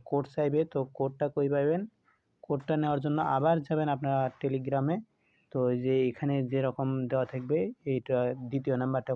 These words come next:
কপি করবেন, কপি করা হয়ে গেলে আপনারা এখানে এসে পেস্ট করে দেবেন। তো আমি এটা পেস্ট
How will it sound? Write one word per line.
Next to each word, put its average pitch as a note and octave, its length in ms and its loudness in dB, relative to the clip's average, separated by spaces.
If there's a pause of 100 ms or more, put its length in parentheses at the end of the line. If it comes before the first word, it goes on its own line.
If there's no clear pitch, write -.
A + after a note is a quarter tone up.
কপি B2 260 -2
করবেন, D3+ 240 0 (580)
কপি C3 240 -2
করা C3+ 200 2
হয়ে C#3 180 2
গেলে D3 200 2
আপনারা B2 220 -2 (100)
এখানে A#2 220 -2 (120)
এসে - 240 -6
পেস্ট B2 300 -4
করে G#2+ 200 -2
দেবেন। G#2 180 -4 (2500)
তো D3 80 -2 (260)
আমি B2+ 200 0 (720)
এটা B2 140 -2 (100)
পেস্ট B2+ 240 -2